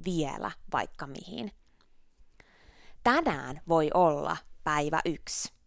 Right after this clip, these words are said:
sun elämässä. Tänään voi olla se päivä, kun sä teet päätöksen. Mun mielestä elämässä parasta on aina ollut se, että me voidaan aina aloittaa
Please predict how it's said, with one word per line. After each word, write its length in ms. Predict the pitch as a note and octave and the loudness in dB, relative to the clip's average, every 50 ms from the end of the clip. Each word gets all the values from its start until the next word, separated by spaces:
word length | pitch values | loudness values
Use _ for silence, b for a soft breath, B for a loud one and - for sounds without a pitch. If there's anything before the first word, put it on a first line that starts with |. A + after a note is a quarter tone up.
| - - _ _ _ _ _ - - | -20 -20 _ _ _ _ _ -10 -6
sun 220 | - F3 E3 - | -4 -2 0 0
elämässä. 600 | D3 C#3+ C3+ - - - G3+ - - - - F#3+ - - - - | 0 -2 -2 -4 -6 -4 -2 0 0 0 -2 -4 -8 -10 -6 0
Tänään 340 | A#3 B3 C4+ C4+ A#3 G3+ F#3 | 2 4 6 6 6 6 6
voi 180 | F#3+ F3 F3 | 6 6 8
olla 380 | - G3 G3+ F#3+ E3+ D#3 D#3 D3 - b b b b b b b b b b b b | 8 8 8 8 6 4 0 -2 -4 b b b b b b b b b b b b
se 140 | - - G3 | 2 2 2
päivä, 380 | - G#3+ G3+ G3+ G3 E3+ D3 - | 6 8 8 8 8 6 4 0
kun 140 | - E3+ | -4 -4
sä 100 | - F3 | -4 -4
teet 260 | - E3 D#3+ D#3 - - | -2 -4 -4 -4 -2 2
päätöksen. 760 | - E3+ D3+ C#3+ - - - - - - - - - - F#3+ - | 2 2 2 2 -2 -4 -4 -6 -6 -4 -4 -4 -4 -4 -4 -2
Mun 180 | G#3+ A#3 C#4 D4 | 0 2 4 4
mielestä 380 | B3+ G3 F3+ F3 - - A3 | 6 6 4 4 4 6 6
elämässä 480 | A#3 A#3 G3 E3 D#3+ D#3 - - D#3+ D#3 - - - | 6 6 6 4 2 -2 -2 -2 -2 -4 -4 -4 -2
parasta 640 | - G#3+ A#3 A3+ E3 D3 - - - - - - - - - - | 0 2 2 2 2 0 -2 -4 -4 -2 -2 -2 -4 -4 -14 -6
on 220 | - - D3+ D3+ - - | -4 -4 -4 -4 0 2
aina 400 | F#3+ G#3 G3+ F3 D3+ C3+ F2 F#2 | 4 6 6 6 4 0 -4 -4
ollut 240 | G2 G#2 G#3+ G3 | -4 -4 -6 -6
se, 260 | - - - C3 A2 - - - - _ _ _ _ _ _ _ _ _ _ _ _ - | -6 -4 -4 -4 -4 -4 -8 -20 -20 _ _ _ _ _ _ _ _ _ _ _ _ -4
että 320 | - D3+ D3+ - - - D#3+ | -4 -4 -4 -4 -6 -4 -2
me 160 | E3+ E3 D#3+ | 0 0 0
voidaan 400 | E3 D#3+ D#3 D#3 D#3 D3 D3+ D3+ - - | 2 2 2 2 0 -2 -2 -4 0 2
aina 320 | G3 F#3 E3 C#3 C3+ D3+ - | 4 4 4 2 -2 -6 -4
aloittaa 520 | - D3+ D3 C#3+ - - - - E3+ E3 | -4 -4 -4 -6 -8 -8 -6 -4 -4 -4